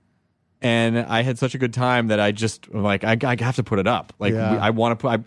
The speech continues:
Speaker 1: and so I held on to it for the longest time thinking I could fix it. I could never fix it. Veronica, actually,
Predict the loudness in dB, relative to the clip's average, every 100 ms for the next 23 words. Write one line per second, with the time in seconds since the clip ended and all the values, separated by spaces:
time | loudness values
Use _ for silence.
0 | -14 -18 -4 0 2 2 2 2 2 0
1 | 0 2 2 0 0 0 0 0 2 0
2 | -2 0 -2 2 2 2 2 0 2 0
3 | 0 0 2 4 2 2 2 2 0 0
4 | 0 0 0